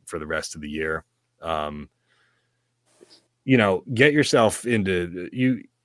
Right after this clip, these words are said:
it's not out of the, it, it's not crazy to expect them to, for the expectation to be finished second in the East. You know, it's not. I mean, let's just,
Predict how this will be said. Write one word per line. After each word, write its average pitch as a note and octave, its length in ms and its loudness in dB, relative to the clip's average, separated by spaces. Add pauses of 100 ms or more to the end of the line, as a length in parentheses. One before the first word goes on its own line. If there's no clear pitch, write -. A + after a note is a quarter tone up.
(160)
it's C3 400 -2
not C3+ 340 2
out A2 240 -4
of G2 120 -6
the, E2 340 -6 (320)
it, A#2 220 -6
it's B2 180 -4
not C#3 480 0
crazy G#2 580 -6 (120)
to G#2+ 160 -6
expect F2+ 500 -6
them F2 420 -8
to, G2+ 140 -8
for G#2+ 100 -6
the F#2 120 -2
expectation F2 600 -6
to D#2+ 60 -12
be D#2+ 260 -6 (160)
finished - 560 -8
second D#2 340 -8
in D2 100 -14
the D2 60 -16
East. C#2+ 400 -20 (760)
You F2 100 -8
know, E2 200 -8 (140)
it's G2 160 -6
not. A2 340 0
I - 80 -6
mean, A2+ 180 2
let's B2 160 0
just, D3+ 200 -2